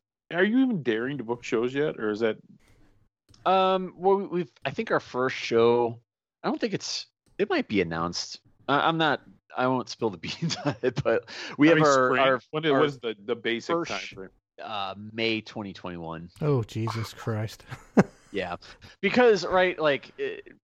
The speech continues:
Speaker 2: when things open up, it's not gonna be like, "All right, everyone go." Like, bands have to book their
Speaker 1: Yeah.
Speaker 2: time,
Speaker 1: And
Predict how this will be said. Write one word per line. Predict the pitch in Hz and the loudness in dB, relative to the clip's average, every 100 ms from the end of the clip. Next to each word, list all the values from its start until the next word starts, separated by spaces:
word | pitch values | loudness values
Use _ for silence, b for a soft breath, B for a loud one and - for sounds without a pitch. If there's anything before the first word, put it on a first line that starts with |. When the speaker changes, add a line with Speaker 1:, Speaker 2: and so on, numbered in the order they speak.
| _ | _
Speaker 2:
when | 135 135 127 127 | -8 -6 -6 -8
things | - 165 165 147 | -8 -6 -6 -2
open | 135 135 104 | -2 -2 -2
up, | 104 104 - B B _ _ - - | -2 -4 -10 B B _ _ -18 -14
it's | 110 160 | -6 -2
not | 160 | 0
gonna | 143 120 | 0 0
be | 117 110 | 2 6
like, | 104 95 92 - _ _ - | 6 4 0 -10 _ _ -2
"All | 127 | 2
right, | 113 98 - | 2 0 -4
everyone | 110 113 107 95 | -4 -4 -6 -6
go." | 90 82 - _ | -6 -6 -10 _
Like, | 92 87 _ _ - - | -14 -14 _ _ -12 -6
bands | 143 214 196 | -4 -4 -6
have | - | -6
to | 101 _ _ | -8 _ _
book | 110 - - - _ _ _ _ _ - | -4 -4 -10 -20 _ _ _ _ _ -16
their | 90 90 87 | -8 -4 -4
Speaker 1:
Yeah. | |
Speaker 2:
time, | 80 82 - | -4 -6 -6
Speaker 1:
And | 143 | -6